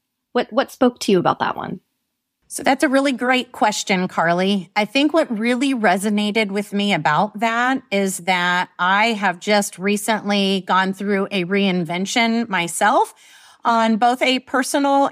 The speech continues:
Speaker 2: and a professional level, which hopefully is going to lead to a financial level. And what I mean by that <laughs> is that, um,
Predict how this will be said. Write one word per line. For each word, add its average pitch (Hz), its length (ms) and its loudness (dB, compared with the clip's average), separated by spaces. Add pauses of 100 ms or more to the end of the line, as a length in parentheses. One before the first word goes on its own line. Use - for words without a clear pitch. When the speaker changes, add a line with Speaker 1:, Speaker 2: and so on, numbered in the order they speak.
Speaker 2:
and 233 180 0
a 254 60 0
professional 226 760 -2
level, 196 480 0 (280)
which 220 180 -4
hopefully 240 320 0
is 220 80 -6
going 226 180 0
to 226 60 0
lead 220 280 -4
to 240 180 -2
a 233 180 0
financial 262 600 -2
level. 147 420 -2 (320)
And 226 400 0
what 247 160 0
I 240 100 0
mean 240 300 0
by 208 320 0
that 180 440 0
<laughs> - 40 -8
is 226 320 0
that, 190 400 -2
um, 185 400 2